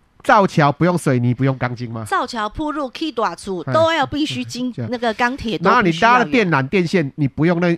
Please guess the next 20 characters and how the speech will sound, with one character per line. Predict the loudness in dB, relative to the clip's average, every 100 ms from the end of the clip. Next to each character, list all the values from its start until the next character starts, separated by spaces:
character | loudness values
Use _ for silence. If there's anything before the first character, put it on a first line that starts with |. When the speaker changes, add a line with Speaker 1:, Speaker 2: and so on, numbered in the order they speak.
| 0
Speaker 1:
弄， | -2 0
弄， | 0 0
弄 | 2 2
那 | 2
些 | 2
Speaker 2:
贵 | 2 2
金 | -2
属。 | -4 0
Speaker 1:
贵 | 2
金 | 2
属 | 0 -2
吗？ | -2 -4 -6 -6
Speaker 2:
嗯， | -4 -4
Speaker 1:
啊， | -4 -6
Speaker 2:
嗯。 | -8 -6
Speaker 1:
金 | -4 0
银 | 0 2
铜 | 2 2
铁 | 0 -2
钢， | -2 -4